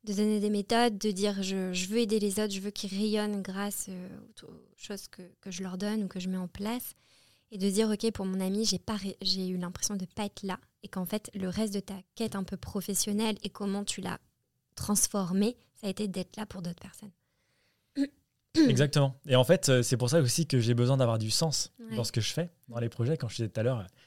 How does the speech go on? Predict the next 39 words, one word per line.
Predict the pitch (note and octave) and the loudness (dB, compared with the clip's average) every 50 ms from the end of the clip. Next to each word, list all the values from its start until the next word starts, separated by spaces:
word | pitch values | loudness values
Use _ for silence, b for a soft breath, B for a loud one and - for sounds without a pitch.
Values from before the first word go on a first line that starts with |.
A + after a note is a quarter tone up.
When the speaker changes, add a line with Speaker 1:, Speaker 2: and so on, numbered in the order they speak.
| b b b b | b b b b
Speaker 2:
je | - - A2 | -20 -20 -18
mène | G#2+ A2 A2 | -18 -18 -16
plein | - - C3 C3+ | -8 -2 -2 0
de | D3 C3+ | 0 -2
projets. | - - C#3 C#3+ C3+ D3+ D#3 D3 - _ _ _ _ _ - | -2 -2 0 0 2 2 0 0 -2 _ _ _ _ _ -6
Tant | F#3 G3 F#3 | -6 -4 -4
que | - | -4
ça | - C#3+ C3+ - | -6 -6 -6 -6
aide | - C#3+ C3+ A#2 | -4 -4 -4 -2
les | A#2+ B2+ C3 | 0 0 0
gens, | B2 C3 C3+ B2 A#2+ | 0 -2 -4 -6 -6
je | A2 - A2 | -8 -6 -6
le | G#2+ G2 | -6 -4
fais. | - C#3+ D#3 - _ _ _ _ _ _ _ _ _ _ _ _ _ _ _ _ _ _ _ _ _ _ | -6 -8 -10 -10 _ _ _ _ _ _ _ _ _ _ _ _ _ _ _ _ _ _ _ _ _ _
Tu | - - | -14 -10
vois, | B2 A#2 | -8 -6
tant | - - D3 D3 | -2 -2 0 0
que | B2 | 0
j'apprends | A2 B2+ C3 - - - C3 | 0 0 0 -2 -2 -2 0
des | B2+ B2 | 0 0
choses, | G#2+ A#2+ B2+ A#2 | 0 0 -2 -4
je | G2 G#2 | -2 -4
le | G#2+ G#2 | -6 -4
fais. | - C#3+ E3+ - _ _ _ _ _ _ _ _ _ _ _ _ - | -4 -6 -8 -8 _ _ _ _ _ _ _ _ _ _ _ _ -12
Mais | A#2+ A#2 A#2 | -6 -4 -2
en | A2+ | 0
fait, | - D#3 E3+ - - | 2 0 0 2 0
il | |
y | A#2 | -2
a | - | 0
plein | - B2 B2 B2 | 0 0 0 0
de | |
trucs | A#2+ - - G#3+ - - | 0 -2 -2 -4 -4 -4
où, | B2+ | -10
tu | - - | -8 -4
vois, | E3+ E3+ E3+ | -2 -2 -2
typiquement, | - - - A2+ G#2+ B2+ E3+ F#3 | -4 -8 -10 -10 -10 -8 -6 -4
bah, | D3+ A#2 G#2+ G#2+ | -4 -2 -2 -4
je, | G#2+ G2+ G2 A2 A2+ A2 A2 A2 A2 G#2+ G#2+ | -4 -4 -6 -6 -6 -4 -4 -4 -4 -6 -6